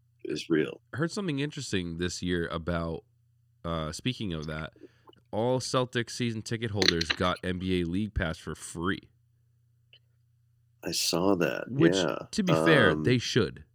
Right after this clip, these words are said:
Speaker 2: I mean, you're paying enough money that you, you should. Um, but that, I thought that was pretty cool.
Speaker 1: Totally, yeah.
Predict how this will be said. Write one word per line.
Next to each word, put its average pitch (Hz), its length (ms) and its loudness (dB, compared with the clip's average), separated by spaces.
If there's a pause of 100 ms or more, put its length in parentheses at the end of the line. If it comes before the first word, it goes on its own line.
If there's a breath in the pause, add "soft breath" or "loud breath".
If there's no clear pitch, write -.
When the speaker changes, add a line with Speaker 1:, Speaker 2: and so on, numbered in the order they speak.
(380)
Speaker 2:
I 85 80 0
mean, 107 140 2
you're 113 100 2
paying 139 240 6
enough 123 240 2
money 104 260 2
that 95 100 -2
you, 101 200 0
you 104 160 4
should. - 340 -2 (760)
Um, 78 520 0 (560)
but 117 200 6 (960)
that, 120 120 2
I 110 80 4
thought 160 220 0
that 151 80 2
was 113 100 4
pretty 117 220 4
cool. 131 340 2 (140)
Speaker 1:
Totally, - 480 0 (200)
yeah. 110 200 -4